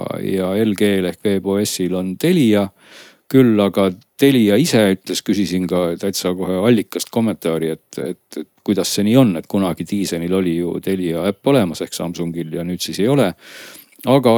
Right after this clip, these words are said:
isegi on teatav lootus, et see ka mingil hetkel tuleb, et vähemalt nad tegelevad sellega. Tõsi,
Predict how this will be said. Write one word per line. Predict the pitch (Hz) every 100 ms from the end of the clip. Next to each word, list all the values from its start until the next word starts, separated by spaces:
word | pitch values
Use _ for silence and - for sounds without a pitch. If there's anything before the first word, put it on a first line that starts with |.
| 113
isegi | 113 95 98
on | 95
teatav | 110 - 117
lootus, | 151 - 110 -
et | - 95
see | - 92 85
ka | 82
mingil | 90 95 85
hetkel | 92 - -
tuleb, | - 71 -
et | -
vähemalt | 92 90 73 - _ - -
nad | 80 -
tegelevad | 123 104 80 65 76
sellega. | 85 69 67 71
Tõsi, | - 117 95